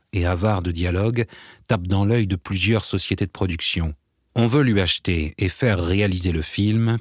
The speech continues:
par un cinéaste avec de l'expérience. Personne n'imagine un seul moment qu'une femme, avec si peu de films à son actif, pourrait diriger cette histoire si noire et violente.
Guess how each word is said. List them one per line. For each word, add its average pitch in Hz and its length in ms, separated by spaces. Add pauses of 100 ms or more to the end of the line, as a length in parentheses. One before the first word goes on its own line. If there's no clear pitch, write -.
par 80 200
un 85 60
cinéaste 82 760
avec 85 240
de 82 100
l'expérience. 73 1000 (280)
Personne 110 440
n'imagine 87 420
un 85 80
seul 92 300
moment 107 340
qu'une 87 220
femme, 85 520 (120)
avec 95 240
si - 200
peu 117 160
de - 40
films 104 280
à 90 60
son 95 160
actif, - 500 (480)
pourrait 95 260
diriger 95 380
cette - 200
histoire 90 500
si - 220
noire 92 420 (100)
et 98 80
violente. 76 680